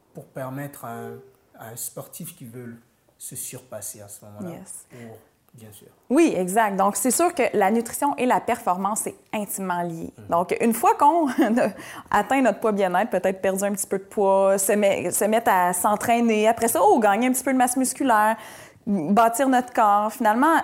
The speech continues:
Speaker 2: prendre goût à l'entraînement et désirer performer dans toutes sortes de disciplines sportives, donc que ce soit pour, euh, un demi-marathon, un marathon ou n'importe quelle épreuve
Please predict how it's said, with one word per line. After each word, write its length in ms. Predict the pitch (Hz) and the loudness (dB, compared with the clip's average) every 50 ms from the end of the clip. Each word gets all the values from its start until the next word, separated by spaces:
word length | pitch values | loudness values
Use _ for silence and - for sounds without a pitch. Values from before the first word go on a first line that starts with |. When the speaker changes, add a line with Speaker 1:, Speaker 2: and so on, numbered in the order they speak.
| - - - | -2 -6 -6
Speaker 2:
prendre 320 | - - 330 349 339 302 233 | 0 2 4 4 6 6 6
goût 200 | 220 302 330 349 | 6 6 6 6
à 100 | 294 247 | 6 6
l'entraînement 600 | 226 220 220 240 - - 233 220 220 220 240 285 311 - | 6 4 4 4 2 2 2 2 2 4 2 2 2 2
et 120 | 220 262 226 | 2 2 4
désirer 440 | 214 269 254 214 233 254 220 285 | 4 4 4 4 4 4 2 2
performer 640 | 311 - 240 220 - - 240 214 208 226 233 254 277 | 2 2 2 0 2 2 2 2 2 2 2 2 2
dans 140 | 226 208 196 202 | 2 2 2 0
toutes 120 | - - - | -2 -4 -2
sortes 180 | - 254 254 208 | -2 0 0 0
de 60 | 196 | 0
disciplines 340 | 185 190 - - 233 226 226 | 0 -2 -4 -4 -4 -4 -2
sportives, 420 | - 202 190 190 - - 233 226 | -2 -4 -4 -4 -4 -4 -2 -2
donc 180 | 208 196 190 196 | -2 -2 -2 -2
que 80 | 196 | -4
ce 140 | 185 196 185 | -4 -4 -4
soit 180 | 185 220 220 - | -4 -6 -4 -2
pour, 220 | 233 202 185 185 | -2 0 0 2
euh, 80 | 180 175 180 - - - - - 247 - | 0 0 -2 -6 -12 -18 -18 -16 -6 -2
un 100 | 196 196 | 0 2
demi-marathon, 560 | 190 190 196 196 202 202 196 190 185 190 - 208 | 2 2 2 2 2 0 0 0 0 0 0 0
un 60 | 214 | 0
marathon 600 | 202 190 190 185 180 185 - 196 202 208 202 190 | 0 0 0 0 0 0 0 0 2 2 2 0
ou 60 | 185 | 0
n'importe 400 | 202 226 262 269 262 220 - - | 0 0 0 0 -2 -4 -4 -2
quelle 260 | - 233 240 240 - - | -2 0 0 2 0 0
épreuve 640 | 202 196 - - 214 220 233 226 214 196 190 185 | -2 -4 -4 -2 0 2 2 2 2 2 2 0